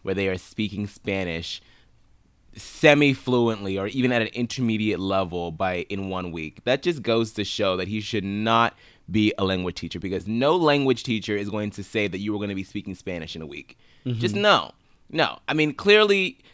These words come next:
Speaker 1: the, the goal is to introduce as much Spanish as possible and to immerse your students in it, because that's the only way the brain is going to, you know, treat it like a sponge. 'Cause I think the, the one thing that people forget when it comes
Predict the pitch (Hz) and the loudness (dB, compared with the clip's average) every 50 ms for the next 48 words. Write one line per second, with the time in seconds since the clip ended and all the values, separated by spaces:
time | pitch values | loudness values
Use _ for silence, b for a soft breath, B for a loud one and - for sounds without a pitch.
0 | b b - 147 139 131 113 135 135 127 110 147 151 151 156 156 151 143 135 - | b b 2 2 2 2 2 0 0 2 4 4 6 6 6 6 6 4 2 0
1 | 127 131 117 - - 143 - 156 160 139 143 135 143 135 - 131 131 107 127 131 | 0 -2 -2 -4 -6 -8 -6 -6 -6 -6 -4 -4 -4 -4 -4 -6 -4 -2 -2 -2
2 | 135 - - - 131 127 123 120 117 123 95 - - 110 110 110 113 - 123 110 | -2 -2 -4 -4 -4 -2 -2 -4 -4 -8 -10 -8 -2 0 0 0 0 -2 -6 -6
3 | - - - 110 101 - 98 98 95 95 95 98 101 104 110 110 - - - - | -6 -6 -6 -8 -10 -8 -8 -8 -6 -6 -6 -4 -4 -4 -4 -6 -8 -12 -10 -8
4 | 110 110 - - 113 110 104 110 104 - 117 117 110 85 101 87 92 85 95 95 | -8 -8 -8 -6 -6 -6 -6 -4 -4 -4 -4 -4 -4 -6 -6 -8 -6 -8 -8 -8
5 | - 104 - 104 107 107 104 98 95 90 82 98 101 98 98 98 85 - 98 92 | -10 -10 -8 -6 -6 -4 -4 -4 -6 -6 -8 -6 -6 -6 -6 -8 -8 -10 -12 -10
6 | - 92 90 82 - b b b b b b b b b _ _ _ _ _ _ | -10 -10 -12 -12 -12 b b b b b b b b b _ _ _ _ _ _
7 | - _ - 120 113 95 85 85 87 - - - 123 113 104 98 98 - - - | -20 _ -8 -8 -6 -6 -6 -8 -10 -10 -6 -6 -4 -4 -4 -6 -8 -12 -8 -4
8 | 113 104 107 113 127 135 - 139 139 185 - - - 160 123 92 117 110 117 127 | -2 -2 -2 -2 -4 -4 -4 -4 -2 -2 0 0 0 0 0 0 0 0 0 2
9 | 143 - 139 135 123 120 110 - - 120 120 - 120 113 - 110 101 90 101 104 | 2 0 0 0 2 2 0 0 0 -2 -2 0 -2 -2 -2 -2 -2 0 0 0
10 | 95 104 110 104 - 110 101 101 104 104 - | 0 0 -2 -4 -4 -6 -6 -6 -6 -8 -12